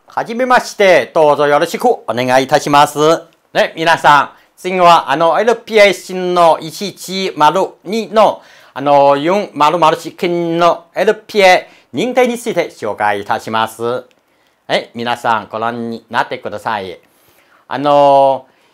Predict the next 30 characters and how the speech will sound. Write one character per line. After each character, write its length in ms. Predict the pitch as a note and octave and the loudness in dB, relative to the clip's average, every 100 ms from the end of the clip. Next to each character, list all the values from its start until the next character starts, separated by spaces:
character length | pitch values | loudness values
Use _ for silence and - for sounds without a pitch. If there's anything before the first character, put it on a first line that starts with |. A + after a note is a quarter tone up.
| _ _ _ | _ _ _
一 400 | F3 F3+ - A#3 | -12 -12 -4 0
〇 520 | G3+ E3+ F3+ G#3+ F3 | 4 4 6 4 2
二 180 | F3 A3+ | -2 -2
の 320 | A3+ G#3+ D3+ | 2 4 4
四 480 | D3 A3+ A#3 F3 A#2 - | 2 0 0 0 -6 -2
〇 320 | C3+ D#3+ F#3+ | 2 2 2
〇 420 | D#3 D3 E3 F3+ - _ _ _ | 2 2 2 0 -2 _ _ _
試 240 | - C3+ | -18 -14
験 200 | - G3 | -6 -4
概 180 | D#3 G3 | 0 2
要 100 | A3 | 2
に 160 | A3 G#3+ | 0 -4
つ 160 | - | -8
い 140 | A3+ - | -10 -6
て、 200 | F3+ D#3+ | -4 -4
詳 340 | - A#2+ A2+ | -6 -6 -6
細 320 | A2+ C3+ A#2+ | -2 -2 -2
な 160 | A2+ A#2 | -2 -4
試 140 | - | -6
験 220 | B2+ D3 B2+ | -12 -10 -6
概 180 | D#3 | -4
要 140 | E3+ F3+ | -2 0
を 260 | G3+ B3 | 4 4
紹 240 | - - F#2+ | 2 -8 -6
介 240 | F#2+ F2+ | -6 -8
い 40 | E2+ | -10
た 140 | F#2 | -16
し 120 | - | -16
ま 160 | F2 F2+ | -16 -16
す。 200 | - | -16